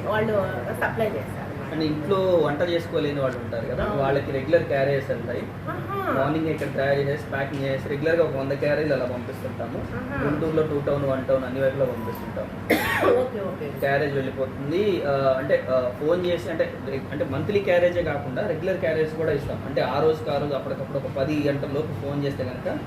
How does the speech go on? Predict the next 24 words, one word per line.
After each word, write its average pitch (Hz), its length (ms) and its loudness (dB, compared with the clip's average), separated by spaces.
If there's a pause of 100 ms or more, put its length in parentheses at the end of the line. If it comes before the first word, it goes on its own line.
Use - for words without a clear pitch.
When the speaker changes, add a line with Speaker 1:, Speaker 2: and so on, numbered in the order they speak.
(100)
Speaker 1:
ఆ. 247 240 -2
Speaker 2:
ఇంటికి 147 260 -2
క్యారేజ్ 135 340 4
పంపిస్తాం. - 500 -8 (220)
Speaker 1:
ఓకే, 214 420 0
ఎప్పుడైనా 240 440 -2
సరే, 226 320 -2
ఎవరైనా 214 440 0 (120)
సరే, 208 140 -2
మనం 185 540 -4
బాగలేనప్పుడు, 190 680 -2
ఆరోగ్యంగా, 185 1080 -4 (220)
అనారోగ్యంతో 202 640 0
ఉన్నప్పుడు, 196 680 -4
"చేసుకోలేమబ్బా 190 840 0
ఈరోజు 190 640 -4
ఈ 190 60 -4
పూట" 196 280 -2
అని 190 440 -2
అనుకున్నప్పుడు 214 800 -2
మనం 196 260 -2
వెంటనే 214 500 -2
కాంటాక్ట్ 226 480 -2
అయితే 185 320 -4